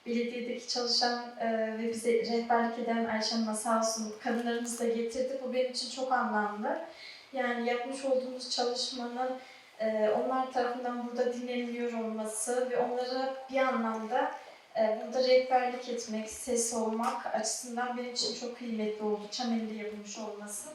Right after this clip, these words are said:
E, finali yapıyoruz. O yüzden hani, e, misafirlerimiz de yorulduğu için çok, e, kapsamlı bir, e, şey, sunum yapmadan, çünkü zaten bunu,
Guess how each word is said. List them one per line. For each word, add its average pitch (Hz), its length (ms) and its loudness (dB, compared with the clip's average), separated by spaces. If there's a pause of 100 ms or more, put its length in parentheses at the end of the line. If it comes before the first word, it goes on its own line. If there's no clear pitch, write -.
(840)
E, 233 440 2 (260)
finali 311 720 2
yapıyoruz. 262 520 2
O 285 80 4
yüzden 285 360 2
hani, 269 240 -2
e, 247 540 0 (520)
misafirlerimiz 254 840 6
de 254 60 4
yorulduğu 254 380 2
için 294 440 -4
çok, 269 400 -2 (440)
e, 226 440 -4 (280)
kapsamlı 247 680 0
bir, 254 280 -4
e, 226 160 0
şey, 240 380 0 (100)
sunum 262 240 -2
yapmadan, 240 460 2
çünkü 240 140 -6
zaten 247 580 2
bunu, 247 100 -4